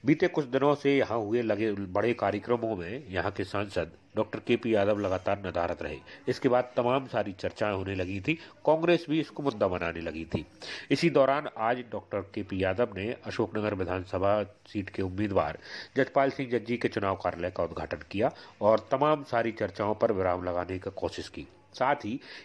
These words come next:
एक संदेश देने की कोशिश की है कि भारतीय जनता पार्टी पूरी तरह से एकजुट है।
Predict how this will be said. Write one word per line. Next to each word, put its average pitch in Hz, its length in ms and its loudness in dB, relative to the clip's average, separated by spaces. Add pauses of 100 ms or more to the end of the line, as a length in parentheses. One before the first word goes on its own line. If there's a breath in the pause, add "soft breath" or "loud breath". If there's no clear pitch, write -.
एक 131 100 0
संदेश 156 360 2
देने 135 280 0
की 113 120 -6
कोशिश 110 360 2
की 101 160 -10
है 110 140 2
कि 110 100 -4
भारतीय 92 380 -4
जनता 92 280 0
पार्टी 98 400 0 (140)
पूरी 104 200 0
तरह 92 240 0
से - 120 0 (120)
एकजुट 87 380 -4
है। - 180 -10